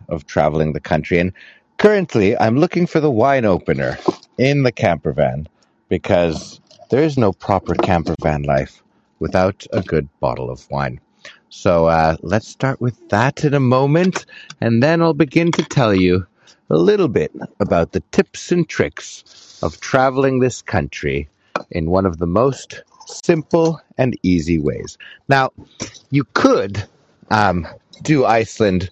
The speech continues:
with, uh, hotels and, uh,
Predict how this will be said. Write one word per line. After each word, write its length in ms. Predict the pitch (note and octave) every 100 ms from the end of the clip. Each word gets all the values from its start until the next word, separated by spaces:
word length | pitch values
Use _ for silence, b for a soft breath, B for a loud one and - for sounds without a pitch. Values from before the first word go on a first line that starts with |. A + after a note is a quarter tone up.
| b b b -
with, 360 | F#2+ E2+ -
uh, 300 | F2+ D#2+ D#2+
hotels 1200 | - F2 - - - A#2+ A2+ A2+ G#2+ A2 G#2+ F#2+ G2+ -
and, 680 | D2+ D2 D2 D2 D2 C#2+
uh, 380 | D#2 C#2 C2+ C2